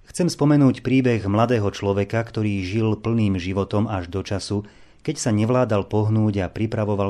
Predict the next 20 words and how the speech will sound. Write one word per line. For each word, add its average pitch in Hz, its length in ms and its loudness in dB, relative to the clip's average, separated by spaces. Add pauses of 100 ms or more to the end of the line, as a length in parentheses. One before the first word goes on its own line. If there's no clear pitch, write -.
sa - 80 -6
na 98 240 0
odchod 98 400 -8
z - 80 -18
tohto - 240 -8
sveta 85 400 -10
do 87 80 -10
večnosti. 82 640 -10 (640)
Vysvetlím, 98 720 0
prečo 110 320 -4
hovorím 92 480 -2
o 107 160 -8
živote 90 320 -6
naplnenom. 87 640 -6 (720)
Začalo 123 400 0
sa 139 160 -4
to 113 240 0
na 98 160 0
základnej 90 640 -4
škole. 85 320 -6